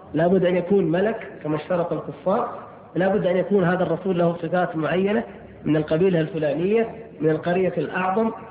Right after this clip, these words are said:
من كذا، من كذا، وبعد ذلك قد نتبعه. كلها ترجع إلى هذه، إلى، إلى هذه الخصلة الخبيثة وهي الاستكبار، الكبر على دين الله وعلى ما أنزل الله.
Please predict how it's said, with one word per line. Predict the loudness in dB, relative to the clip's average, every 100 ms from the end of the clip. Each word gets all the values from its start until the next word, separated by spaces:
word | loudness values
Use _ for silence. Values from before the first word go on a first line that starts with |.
| -8
من | -2 0 2
كذا، | 2 2 2
من | 0 2
كذا، | 2 2 0
وبعد | 0 0 2
ذلك | 2 2 0
قد | -2 0
نتبعه. | 0 0 -2 -2 -2 -6 -14 -20 -20 -8 4
كلها | 8 8 6
ترجع | 4 2 2 2
إلى | 2
هذه، | 2 0 -2 -6 -2
إلى، | -2 2
إلى | 2
هذه | 4 4 2 0 -6 -12 -4
الخصلة | -2 0 -2 0 0
الخبيثة | 0 0 2 2 4 0 -2 -12 -8 0
وهي | 4 6 4
الاستكبار، | 2 -2 -6 -8 -2 2 2 0 -4 -10 -16 -14 -4
الكبر | -4 -2 2 4 2 0
على | -2 -2 -2 -6 -14 -20 -8
دين | 2 2
الله | 2 2 2 2
وعلى | 0 -2
ما | -2 -2
أنزل | -2 -2
الله. | -2 -4